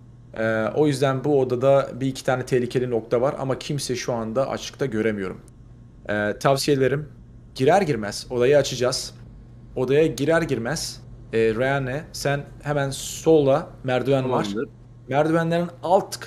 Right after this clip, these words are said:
Speaker 1: alt kısmından direkt yukarıya merdivenlere de kolluk vereceksin bize.
Speaker 2: Tamamdır.
Speaker 1: Bütün hepimiz, geri hepimiz. Ben ikinci, e, Sting üçüncü, Eldran,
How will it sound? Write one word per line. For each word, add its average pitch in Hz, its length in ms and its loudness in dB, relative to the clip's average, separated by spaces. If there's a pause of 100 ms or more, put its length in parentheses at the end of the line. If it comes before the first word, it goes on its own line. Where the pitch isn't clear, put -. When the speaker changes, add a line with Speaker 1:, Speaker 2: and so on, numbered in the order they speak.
(240)
Speaker 1:
alt 175 220 2
kısmından 131 600 -6 (220)
direkt 175 320 0
yukarıya 147 460 -2 (200)
merdivenlere 139 600 2
de 160 80 2
kolluk 131 340 2
vereceksin 98 460 -2
bize. 110 240 -6 (440)
Speaker 2:
Tamamdır. 110 460 -4 (240)
Speaker 1:
Bütün 175 180 -4
hepimiz, 127 400 2
geri 127 220 2
hepimiz. - 540 -6 (760)
Ben 120 120 2
ikinci, 117 640 -2 (380)
e, 101 160 -6
Sting 127 340 -6
üçüncü, 113 320 -4
Eldran, 113 420 0